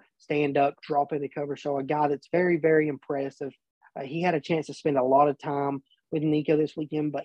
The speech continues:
he had a chance to spend a lot of time with Caleb Herring this weekend, a guy who he would be counterparts with here at Tennessee.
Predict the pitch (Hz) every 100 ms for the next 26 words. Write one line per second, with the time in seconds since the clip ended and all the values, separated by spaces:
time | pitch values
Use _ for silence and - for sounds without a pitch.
0 | - 151 156 147 - 156 151 147 - 151
1 | 139 131 131 139 135 143 135 131 - _
2 | _ - 139 - 147 139 131 - - 160
3 | 151 135 123 123 - 139 127 - 135 131
4 | - - - - 135 139 139 139 135 139
5 | 143 135 123 - - 165 160 151 135 143
6 | 139 - 143 139 135 143 131 - 139 127
7 | - 143 135 123 151 131 127 - 139 135
8 | 131